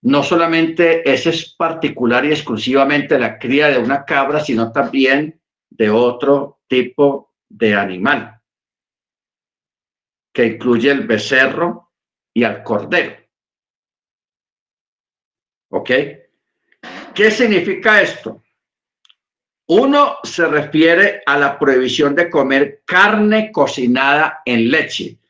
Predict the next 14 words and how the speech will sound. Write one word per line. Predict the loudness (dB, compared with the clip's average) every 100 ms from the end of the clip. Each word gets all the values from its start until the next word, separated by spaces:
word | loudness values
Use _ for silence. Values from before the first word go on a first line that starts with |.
| _ _ _ _ _ -2
<coughs> | 0 0 -4 -6 -8 -12 _ _ _ _ _ _ _ _ _ _ _ _ _
Y | -2 2
otro | 4 4 2 -4
se | -2 -2
refiere | -2 -2 0 2 4 2 0 0
a | 0
la | 0 -2
prohibición | 0 2 2 0 0 0 2 2 -2 -8 _ _ _ _ _ _ _ -14
de | -2 0
obtener | 2 0 -2 -2 0 0
beneficio | 0 0 0 0 0 -2 0 0
de | 2 0
esa | -2 -2
mezcla. | 0 -2 -4 -16 -20